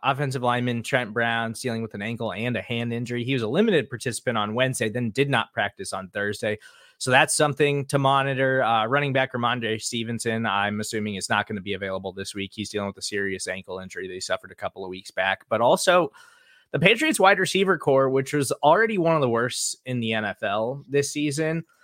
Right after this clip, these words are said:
has been dealing with tons of injuries, and they've got a ton of limited participants in practice all, all this week. Uh, rookie Keyshawn Boutte, uh,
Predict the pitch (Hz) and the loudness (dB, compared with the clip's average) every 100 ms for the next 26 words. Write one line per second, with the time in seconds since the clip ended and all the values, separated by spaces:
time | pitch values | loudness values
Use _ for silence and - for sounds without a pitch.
0 | _ - 156 151 160 175 180 160 139 - | _ 0 2 4 4 4 4 4 2 -2
1 | - 135 151 151 113 101 98 113 120 104 | -2 4 4 4 0 -4 -4 -2 -2 -4
2 | 101 87 82 104 120 147 151 139 98 - | -6 -8 -10 -10 -2 0 4 2 2 -6
3 | - 151 143 117 78 104 104 123 113 107 | 0 4 4 2 -2 -4 -4 -2 -2 -2
4 | 104 - 104 110 107 98 110 95 - 107 | -2 -4 -6 -4 -4 -4 -6 -8 -8 -6
5 | 107 - 98 101 - 92 92 - - 113 | -4 0 0 0 -4 -8 -6 -8 0 4
6 | 110 - 120 123 101 95 - 104 107 107 | 4 2 0 2 -2 -6 -6 -2 -2 -4
7 | _ - _ - 117 117 110 113 131 131 | _ -20 _ -2 4 6 4 2 0 0
8 | 117 127 - 123 117 107 107 143 143 143 | -2 -2 2 2 2 0 0 4 4 4
9 | 131 110 113 107 | 2 2 2 2